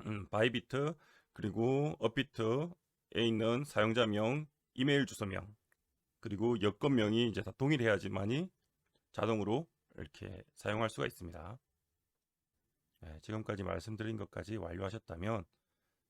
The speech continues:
바이비트와 이제 업비트 간의, 음, 전송에는 아무 문제가 없을 것입니다.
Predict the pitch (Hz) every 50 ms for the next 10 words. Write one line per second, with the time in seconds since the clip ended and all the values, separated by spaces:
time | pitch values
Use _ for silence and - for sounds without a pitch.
0 | _ - 98 98 104 107 120 120 - - 98 98 104 113 120 135 147 131 - -
1 | - - 90 87 - - - - - - - - - - 101 95 95 95 - 110
2 | 113 98 92 101 113 139 151 143 _ _ _ _ _ _ _ _ _ _ _ _
3 | 160 - 80 80 73 73 - - - - 85 85 101 104 101 95 95 107 120 -
4 | - - 92 92 85 85 82 82 104 104 85 - - - - - 95 - - -
5 | 90 82 78 80 95 113